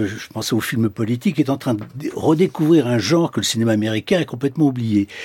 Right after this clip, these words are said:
Est-ce que le cinéma américain, euh, français a besoin de se revisiter ? Euh, je pense que les, malheureusement, on est aussi, euh, un bon film, il est souvent adossé à une, une machine qui peut le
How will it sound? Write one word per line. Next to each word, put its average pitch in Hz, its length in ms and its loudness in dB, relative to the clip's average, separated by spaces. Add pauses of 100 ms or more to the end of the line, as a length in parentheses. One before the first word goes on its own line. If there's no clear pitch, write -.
(260)
Est-ce 123 160 -4
que - 80 2
le 147 60 2
cinéma 151 320 2
américain, 131 540 -2
euh, 123 120 4
français - 320 -2
a 123 60 0
besoin 113 240 0
de 107 60 -4
se - 180 -4
revisiter ? 127 1120 0 (500)
Euh, 69 140 -2 (680)
je - 140 -14 (100)
pense 151 220 0
que 123 340 2
les, 143 220 -4
malheureusement, 160 840 4
on 165 80 6
est 160 60 8
aussi, 160 360 4
euh, 143 320 2 (300)
un 143 120 0
bon 156 180 4
film, 220 480 4 (320)
il 139 140 0
est - 20 0
souvent 160 480 -2
adossé 147 840 0
à 147 160 2
une, 127 440 2
une 135 200 -2
machine 170 560 2
qui - 180 -8
peut 151 200 0
le 127 80 -2